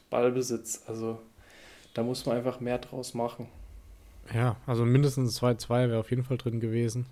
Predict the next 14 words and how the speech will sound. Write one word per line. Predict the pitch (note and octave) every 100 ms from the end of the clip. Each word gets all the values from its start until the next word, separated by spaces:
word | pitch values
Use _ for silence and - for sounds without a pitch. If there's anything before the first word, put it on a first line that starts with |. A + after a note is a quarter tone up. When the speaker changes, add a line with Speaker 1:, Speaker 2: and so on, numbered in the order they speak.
| - A2+
Speaker 2:
Ähm, | A2+ A2+ A2+ A2+ A2 A2
wäre | A#2 A#2
wahrscheinlich | B2 B2 A#2 B2+
auch | A#2+
verdienter | B2 G#2+ C3 C3
gewesen | A#2 A2+ A#2 -
als | A#2 -
am | A2
Ende | A2+ A#2
dann | A#2
der | A2+
Sieg | A2 B2 B2+
für | - B2
Dortmund. | A#2+ B2 B2+ C3